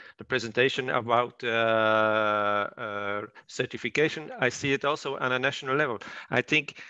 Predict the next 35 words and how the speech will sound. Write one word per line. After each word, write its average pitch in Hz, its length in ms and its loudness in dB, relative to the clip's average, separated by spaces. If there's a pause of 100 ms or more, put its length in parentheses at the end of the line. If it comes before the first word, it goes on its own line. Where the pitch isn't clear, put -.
(160)
we 120 120 0
have 135 380 4
really 156 540 0 (280)
to 135 80 -6
go 131 200 2
further, 127 380 0
because 120 420 -2 (240)
at 127 120 2
the 135 80 -6
moment, 143 580 -4 (640)
we 131 120 -4
have 139 180 4
an 139 80 0
increased 135 480 -4
awareness 131 580 0
of 110 180 -8
this 123 360 -8 (340)
complexity 131 880 2
needed, 123 500 2 (180)
uh, 110 520 2
recognized 117 580 0
in, 113 380 -4
in 113 160 -6
caring 127 460 2
for, 107 300 -2
for 110 200 -10
spe-, - 440 -6
uh, 117 200 0
by 113 180 4
specialist - 560 -6
nurses. 131 400 -4 (300)
But 131 240 0
at 123 140 6
the 131 60 2
moment, 143 440 0